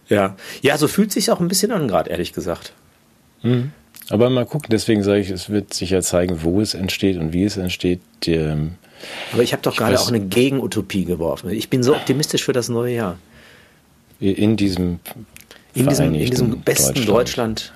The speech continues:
Speaker 2: Ja,
Speaker 1: das es
Speaker 2: ich weiß,
Speaker 1: jemals
Speaker 2: deswegen
Speaker 1: gab.
Speaker 2: will ich das auch heute nicht weiter kaputt machen. Wobei ich dann nicht
Speaker 1: Schade.
Speaker 2: missverstanden werden möchte von dir und von auch sonst keinem, wenn ich sage, ich rechne damit, dass das dann irgendwie sich irgendwie in seine Einzelteile auflöst, dann empfinde ich das nicht als, ähm, negativ und ich glaube auch, es wird uns allen sehr gut tun.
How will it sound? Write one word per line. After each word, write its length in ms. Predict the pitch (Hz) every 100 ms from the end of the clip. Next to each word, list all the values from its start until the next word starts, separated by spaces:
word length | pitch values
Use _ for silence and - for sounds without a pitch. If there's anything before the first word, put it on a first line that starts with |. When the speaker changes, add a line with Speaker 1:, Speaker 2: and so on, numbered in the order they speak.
| -
Speaker 2:
Ja, 100 | 85
Speaker 1:
das 80 | 87
es 40 |
Speaker 2:
ich 60 | 87
weiß, 40 | 104
Speaker 1:
jemals 240 | 90 82
Speaker 2:
deswegen 280 | 85 92 90
Speaker 1:
gab. 60 | 85
Speaker 2:
will 80 | 90
ich 100 | 90
das 200 | 82 -
auch 140 | 76
heute 240 | 85 82
nicht 200 | 78 82
weiter 220 | 78 76 80
kaputt 320 | 78 - 90
machen. 260 | - 73 78
Wobei 260 | 82 87 87
ich 80 | 90
dann 100 | 95
nicht 120 | 98
Speaker 1:
Schade. 100 | 110
Speaker 2:
missverstanden 640 | 98 123 110 - 101 95
werden 240 | 92 90 87
möchte 280 | 92 - 98
von 220 | - 80
dir 300 | 92 113 131 - - - - - - - - - - -
und 180 | - 90
von 220 | - 85
auch 120 | 78
sonst 320 | - 87 117 -
keinem, 360 | 113 110 104
wenn 160 | 95 95
ich 140 | 101
sage, 320 | - 92 87
ich 180 | 85 - 90
rechne 280 | 90 85 92
damit, 320 | 82 82 85
dass 140 | 85 -
das 160 | 82
dann 160 | - 80
irgendwie 320 | 71 80 80
sich 240 | 76 76 69
irgendwie 320 | 73 73 76
in 240 | 71 67
seine 280 | 69 - -
Einzelteile 600 | - 92 101 - 92 87
auflöst, 480 | 71 90 - 87 -
dann 220 | 85 80
empfinde 360 | 78 78 90 80
ich 120 | 78
das 220 | 76 73
nicht 260 | 80 78 -
als, 320 | 73 73 -
ähm, 260 | 76 69 69
negativ 640 | 80 98 87 - 82 -
und 100 | 64
ich 140 | 73
glaube 260 | - 76 71
auch, 120 | 60
es 120 | - -
wird 160 | 73
uns 160 | 71 73
allen 240 | 67 76
sehr 160 | 71 -
gut 260 | - 71 76
tun. 300 | - -